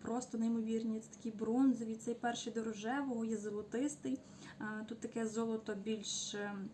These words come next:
а, тепле. Ой, шикарна, шикарна, повсякденна навіть палетка.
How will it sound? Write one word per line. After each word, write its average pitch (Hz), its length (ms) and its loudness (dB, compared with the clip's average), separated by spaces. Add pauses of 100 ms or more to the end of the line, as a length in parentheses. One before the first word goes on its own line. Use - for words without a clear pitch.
(300)
а, 196 220 -2 (100)
тепле. 254 480 2 (480)
Ой, 202 220 -4 (200)
шикарна, 202 640 0
шикарна, 262 540 6
повсякденна 226 680 4
навіть 220 320 0
палетка. 220 440 -2